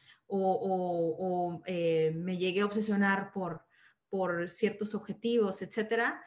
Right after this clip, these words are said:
Entonces, al, al llegar aquí a Canadá y descubrir que, mm, tengo que empezar, tuve que empezar mi vida desde cero, eh, así como los niños, los bebés, aprender a caminar, aprender a comer, así lo mismo. Y,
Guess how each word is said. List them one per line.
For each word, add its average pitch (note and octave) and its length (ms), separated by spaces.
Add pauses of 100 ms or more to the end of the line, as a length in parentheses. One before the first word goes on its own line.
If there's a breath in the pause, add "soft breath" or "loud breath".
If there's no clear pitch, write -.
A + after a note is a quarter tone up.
(140)
Entonces, G#3+ 340
al, G3 220
al F#3+ 180
llegar G#3 320
aquí A#3+ 500
a F#3+ 140
Canadá G3 600
y G#3 100
descubrir G3+ 840 (400 soft breath)
que, F3+ 800 (200)
mm, F#3+ 300 (120)
tengo A#3+ 220
que C4 80
empezar, A3+ 600
tuve A#3+ 180
que B3+ 60
empezar A3 320
mi A3 120
vida G#3 580
desde F3+ 520
cero, A#3 580 (320 soft breath)
eh, F3+ 320
así F#3+ 200
como A3+ 220
los F3 260
niños, G3+ 300
los F3+ 140
bebés, F#3 340
aprender F3 360
a F#3+ 60
caminar, F#3 400
aprender F3+ 340
a F#3+ 60
comer, F3+ 360
así B3 360
lo G#3 120
mismo. A#3+ 440 (460 loud breath)
Y, A3 240